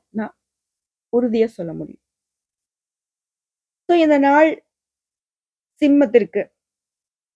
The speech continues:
எப்படின்னா, தொடங்கக்கூடிய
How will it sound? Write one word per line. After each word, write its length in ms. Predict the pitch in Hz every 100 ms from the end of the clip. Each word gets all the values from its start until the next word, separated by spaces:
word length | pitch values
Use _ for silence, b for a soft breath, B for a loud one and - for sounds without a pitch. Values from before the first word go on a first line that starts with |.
| _ _ _ _ _ 208
எப்படின்னா, 500 | 202 202 196 208 202 170 202 269 _ _ _ _ _ _ _ _ _ _ _ _ _ _ _ _ _ _ _ 269
தொடங்கக்கூடிய 640 | 269 339 339 320 294